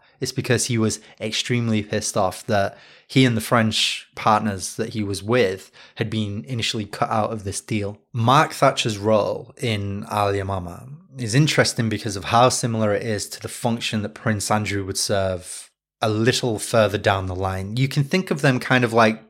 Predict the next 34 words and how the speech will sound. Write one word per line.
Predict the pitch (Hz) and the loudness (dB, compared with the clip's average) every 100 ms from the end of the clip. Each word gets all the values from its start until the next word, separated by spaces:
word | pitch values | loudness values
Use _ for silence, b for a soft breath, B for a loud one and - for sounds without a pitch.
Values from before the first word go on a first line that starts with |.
| _ _ | _ _
the | - 120 | -4 -4
Pete | - - 135 131 | -4 0 0 -2
Campbells | - 120 117 131 117 110 117 | -2 -2 0 -2 -2 -2 -2
of | 101 | -4
the | 110 104 113 | -2 -4 -4
international | 110 107 110 104 - 110 101 - | -4 -4 -2 -2 -2 -4 -4 -4
arms | 113 101 101 95 | -2 -2 -4 -6
and | 98 104 | -8 -4
oil | 113 101 95 95 - | 0 0 -2 -8 -10
trades, | - 107 101 101 | -4 -2 -2 -6
you | 117 | -2
know. | 107 98 - B B B B B B | 0 0 -6 B B B B B B
They | 123 120 | 2 6
are | 113 110 - - | 6 6 2 -4
account | 120 - 131 123 - | -6 0 0 0 -2
men, | 101 98 110 _ _ | -6 -6 -14 _ _
and | - | -6
they | 107 | -2
are | 104 | 0
born | 110 110 107 | 4 4 4
of | 104 | 0
incredible | 101 - - 156 139 117 | -8 -2 2 4 2 0
privilege, | - 113 101 98 95 - - B B B B | -2 -4 -2 -6 -6 -10 -12 B B B B
and | 110 113 | -2 0
they | 113 | 2
need | 123 131 | 2 4
a | 120 | 4
job | 120 113 104 | 6 6 4
so | - 104 | 0 -2
they | 101 | 0
seem | - 113 104 | -2 -2 -2
like | 104 | -2
they're | 104 95 | -2 -2
real | 104 98 92 90 | -2 -2 -4 -8